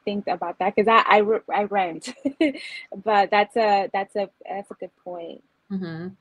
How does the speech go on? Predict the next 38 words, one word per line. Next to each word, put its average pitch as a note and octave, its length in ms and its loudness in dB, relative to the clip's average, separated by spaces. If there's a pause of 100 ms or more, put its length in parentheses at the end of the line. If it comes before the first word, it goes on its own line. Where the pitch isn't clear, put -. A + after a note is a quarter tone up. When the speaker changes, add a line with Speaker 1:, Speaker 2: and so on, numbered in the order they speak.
(340)
Speaker 2:
So A3+ 140 0
K C4 260 6
H A#3+ 220 0
is G3+ 60 -4
in G3 100 4
the F#3+ 80 4
U F#3+ 180 0
K, F#3 340 0
and F3 160 0
they G3 120 2
said G3+ 200 0
it's F#3+ 180 -2
common G#3+ 360 -2
to F#3+ 100 -4
spend F#3+ 360 -2
fifty G3+ 240 -6
percent F#3+ 240 -4
or F3 80 -2
more F#3 580 -2 (400)
of F3+ 240 0
income F#3+ 320 2
on E3+ 60 -2
housing. F3 380 0
Yeah, G3+ 140 4
so G3+ 140 4
that's A3+ 280 4
not G#3 200 2
uncommon, F#3+ 560 0
uncommon G3 420 0
in F3+ 140 0
places F3+ 260 -4
like F3 160 -4
New F3 100 -4
York, F#3 280 -2
San F3 160 -4
Francisco, F3+ 800 0
Los E3 280 -2
Angeles, F3+ 800 0